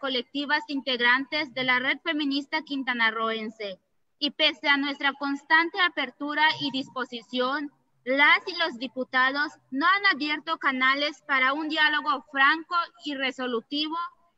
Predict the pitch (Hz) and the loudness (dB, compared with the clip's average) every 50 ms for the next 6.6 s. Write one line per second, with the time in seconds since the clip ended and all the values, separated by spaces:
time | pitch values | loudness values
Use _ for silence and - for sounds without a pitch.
0 | _ _ 294 294 294 311 311 311 - 339 320 320 294 349 359 285 440 403 427 - | _ _ -2 0 0 0 -2 -2 -2 -2 0 0 0 0 0 0 -2 -2 -2 -4
1 | - 403 320 285 262 - 285 294 302 311 320 311 320 302 226 226 262 269 294 311 | -6 -4 -4 -4 0 2 2 4 4 4 4 2 2 2 0 2 4 4 4 4
2 | 302 359 349 381 - - - - 285 277 285 294 311 311 349 359 349 311 311 320 | 2 -4 -6 -6 -6 -8 0 2 4 4 4 2 0 0 0 0 0 -2 -4 -8
3 | - - 339 330 294 285 285 - 269 247 226 247 247 262 285 311 311 294 - 277 | -4 -4 -4 -4 -4 -6 -4 -2 -2 0 2 2 2 2 2 0 -6 -6 -6 -6
4 | 277 269 262 262 262 247 - 262 240 - - - 302 320 277 339 339 349 349 _ | -6 -4 -4 -6 -8 -8 -4 -4 -4 -4 -2 -4 -4 -4 -4 -4 -8 -8 -10 _
5 | _ _ _ _ _ _ - 285 285 285 254 - 339 339 349 381 370 392 403 381 | _ _ _ _ _ _ -2 0 0 0 -2 2 2 2 2 2 2 0 2 4
6 | 359 320 294 285 277 254 220 226 294 311 330 | 4 4 4 2 0 0 -4 -4 0 0 0